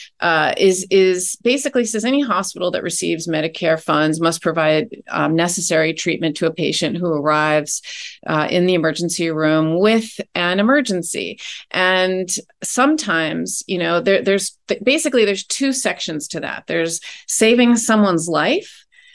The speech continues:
but there's also medically stabilizing someone. So you could arrive in a, to a, to an emergency room, and, um, the abortion might not be necessary at that moment to save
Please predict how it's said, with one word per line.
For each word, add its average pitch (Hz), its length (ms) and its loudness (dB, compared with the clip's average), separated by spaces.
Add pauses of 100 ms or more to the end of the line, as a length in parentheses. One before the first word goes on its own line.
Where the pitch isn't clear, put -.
(120)
but 233 120 -2
there's 285 160 4
also 359 320 2
medically 254 680 4
stabilizing 190 1040 0
someone. - 560 -8 (300)
So 226 420 2
you 269 280 0
could 440 260 -4
arrive 180 840 0
in 202 500 0 (100)
a, 175 500 0 (480)
to 247 140 2
a, 220 140 2
to 214 320 -2
an 233 80 4
emergency 175 600 -2
room, 151 420 0 (320)
and, 175 680 4 (240)
um, 165 300 0
the 185 100 2
abortion 214 440 -2
might 226 200 0
not 190 180 -6
be 180 300 -6
necessary 175 800 -2 (180)
at 180 200 -2
that 202 160 2
moment 196 640 4
to 196 120 -4
save 226 560 2